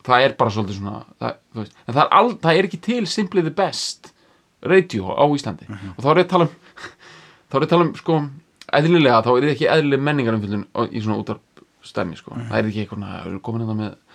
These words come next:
Speaker 1: rithöfund hérna og bara bókin hans er geggjuð og þetta er algjörlega frábært og hann er flottur. Ég er ekki að tala um eitthvað svona kjaftaði, sko.
Speaker 2: Mhm.
Speaker 1: Ég er að tala um meira svona, eitthvað svona dæmi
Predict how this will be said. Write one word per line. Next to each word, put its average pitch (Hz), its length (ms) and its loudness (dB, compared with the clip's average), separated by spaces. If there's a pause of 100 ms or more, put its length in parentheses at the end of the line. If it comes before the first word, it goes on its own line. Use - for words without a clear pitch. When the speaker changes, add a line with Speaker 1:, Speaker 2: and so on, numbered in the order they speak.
(200)
Speaker 1:
rithöfund 139 400 -4
hérna 147 260 -8
og 110 200 -10
bara 110 120 -6
bókin 131 220 -8
hans 110 140 -10
er - 60 -12 (120)
geggjuð 151 540 -4
og - 80 -4
þetta - 80 -6
er - 100 -6
algjörlega 160 320 -4
frábært 147 560 -6
og 107 60 -6
hann 117 100 -6
er 120 40 -6
flottur. 143 500 -4 (240)
Ég - 100 -2
er 170 60 2
ekki - 100 -12
að - 80 -18
tala 196 160 -2
um 202 80 -2
eitthvað 180 140 -8
svona 170 100 -14
kjaftaði, - 380 -10
sko. - 120 -20
Speaker 2:
Mhm. 104 300 -12
Speaker 1:
Ég 120 80 0
er 120 40 -2
að 120 40 -10
tala 170 200 0
um 180 100 2
meira 196 200 -2
svona, 180 260 -2 (1600)
eitthvað 131 180 -6
svona 139 220 -2 (240)
dæmi 151 360 0